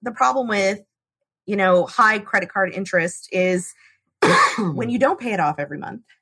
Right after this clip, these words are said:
and that balance just grows and grows and grows. And for some people, when they default on these credit cards or they make a late payment and they're at a default interest rate of whatever it is or whatever, one day late, whatever the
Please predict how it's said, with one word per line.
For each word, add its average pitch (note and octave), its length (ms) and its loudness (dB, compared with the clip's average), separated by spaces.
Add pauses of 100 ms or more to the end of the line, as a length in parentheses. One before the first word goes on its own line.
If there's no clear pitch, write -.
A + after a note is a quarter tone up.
(140)
and G3+ 400 0
that F#3+ 200 0
balance G3 380 0
just - 200 -10
grows F3+ 640 2
and F3+ 160 -2
grows E3 680 -2
and E3+ 120 -4
grows. - 580 -4
And F#3 320 0
for F#3 100 -2
some C4+ 260 2
people, F3+ 640 2
when F3+ 160 0
they E3+ 120 0
default G#3+ 480 -2
on F3+ 120 -2
these E3+ 160 -2
credit A#3+ 260 0
cards F3 480 2
or F3 80 0
they F3 100 0
make F3+ 200 0
a E3 60 -4
late F#3 220 2
payment F3+ 460 0
and E3+ 100 -2
they're E3 120 2
at D#3+ 160 4
a E3 60 -2
default A#3+ 500 -2
interest F3 340 -2
rate E3+ 180 4
of D#3 140 -4
whatever D#3+ 400 2
it D#3 60 2
is D#3 380 0
or D#3 160 -8
whatever, D#3 520 0
one E3 240 0
day D3+ 180 2
late, D#3+ 400 0
whatever G3 280 0
the D#3 320 0